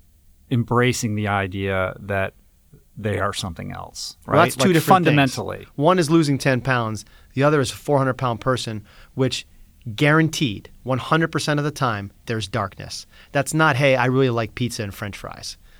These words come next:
Speaker 2: So you're right. A four hundred pound person is com-, a completely different, um, structure that needs to be unwrapped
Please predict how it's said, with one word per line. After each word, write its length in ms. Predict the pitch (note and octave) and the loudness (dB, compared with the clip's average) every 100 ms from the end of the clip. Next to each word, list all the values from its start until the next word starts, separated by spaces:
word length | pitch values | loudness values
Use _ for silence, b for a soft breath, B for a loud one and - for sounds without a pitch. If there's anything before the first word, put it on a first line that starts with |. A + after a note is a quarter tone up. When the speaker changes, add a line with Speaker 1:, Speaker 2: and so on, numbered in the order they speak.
| b b | b b
Speaker 2:
So 400 | b - B2 A2+ - | b 0 0 0 -4
you're 180 | A2+ A#2+ | -4 2
right. 280 | D3 A2+ - | 4 2 -2
A 60 | - | -10
four 200 | - E3+ | 2 4
hundred 160 | F3+ | 4
pound 240 | E3+ D#3+ C#3+ | 4 2 4
person 280 | D3 C#3 C3 | 2 2 0
is 120 | G#2+ | -4
com-, 240 | - G#2+ - | -4 -6 -4
a 80 | C3+ | -4
completely 580 | - B2+ - D3+ D3+ C3+ | 0 -2 0 0 2 0
different, 540 | A2+ B2 C3 A#2+ - - b b b | 0 0 0 -4 -6 -16 b b b
um, 440 | A#2 A2 G#2 G#2 G2+ - | -4 -2 -2 -4 -10 -6
structure 640 | - D#3 C#3+ - A#2 G2+ | -2 2 2 2 -4 -4
that 120 | - A2+ | -4 -4
needs 200 | A2+ G2 | -4 -4
to 60 | |
be 260 | G2+ G#2+ - b b - | -4 -4 -6 b b -4
unwrapped 600 | A#2 A2 G2+ - - | -2 0 -2 -4 -12